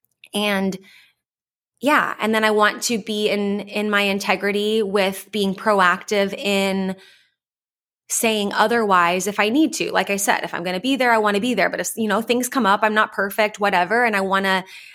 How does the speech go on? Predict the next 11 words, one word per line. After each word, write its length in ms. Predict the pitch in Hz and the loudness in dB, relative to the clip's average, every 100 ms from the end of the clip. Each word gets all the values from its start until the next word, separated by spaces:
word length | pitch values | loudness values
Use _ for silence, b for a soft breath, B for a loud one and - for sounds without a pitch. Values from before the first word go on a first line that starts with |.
| B - | B 0
um, 520 | 190 180 175 170 - _ | 2 2 -2 -8 -14 _
you 120 | 208 | -2
know, 140 | 202 185 | 0 2
immediately 640 | 208 208 220 214 202 202 | 2 0 0 0 0 0
address 340 | 196 202 233 - | 0 0 0 2
that 200 | 175 - | 0 -2
situation 720 | 175 - - 170 - 165 - | -6 -4 -4 -4 -4 -4 -4
and 120 | 175 | -4
be 100 | 175 | -2
like, 220 | 175 170 | -2 0
"Okay, 380 | 175 190 127 - | -2 0 -2 -2